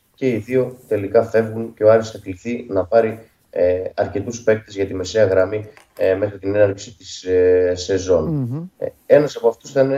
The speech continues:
Speaker 1: ο Ντιόπ, για τον οποίο λέγαμε και τις προηγούμενες ημέρες. Σήμερα ήρθαν σε, ε, τελική, ε, συμφωνία οι δύο πλευρές. Ο Πάπα Σεϊκ Ντιόπ έρχεται σήμερα στη Θεσσαλονίκη και θα ενσωματωθεί, ε, απευθείας στην προετοιμασία, ε, του Άρη.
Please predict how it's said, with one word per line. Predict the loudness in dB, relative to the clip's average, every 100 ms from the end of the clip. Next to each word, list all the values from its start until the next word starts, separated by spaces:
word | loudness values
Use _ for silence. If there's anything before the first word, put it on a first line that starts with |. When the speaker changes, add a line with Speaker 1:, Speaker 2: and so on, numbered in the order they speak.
| -4
Speaker 1:
ο | -6
Ντιόπ, | -2 0 2
για | 2 0
τον | 0
οποίο | 0 -2
λέγαμε | 2 2 0
και | -4
τις | -4
προηγούμενες | 0 0 0 -4 -6
ημέρες. | 0 0 0 -8
Σήμερα | -12 -6 2 4 4
ήρθαν | 2 -4
σε, | -6 -2 0 0 -6 _
ε, | -4 -4 -4 -8 -14 -10
τελική, | -8 -8 -8 -10 -10 -12 -6
ε, | -2 -2 -4
συμφωνία | -8 -2 0 0 0 -2 -6 _ _
οι | -8 -6
δύο | 0 -2
πλευρές. | 0 2 2 2 -2 -16 _ _
Ο | -6
Πάπα | 0 0 0
Σεϊκ | -4 -4
Ντιόπ | 0 4 4 4 0
έρχεται | 0 0 -6
σήμερα | -6 0 0 0
στη | -8 -10 -10
Θεσσαλονίκη | -10 -4 -2 -2 -4 -8 -12
και | -10
θα | -2 0
ενσωματωθεί, | 0 0 -4 -4 -4 -6 -8 -12 _ _
ε, | 0
απευθείας | 0 -2 -6 0 0 0
στην | -6
προετοιμασία, | -2 -2 -2 -6 -2 0 2 2 0
ε, | 0 -2 -4 2
του | 6
Άρη. | 6 4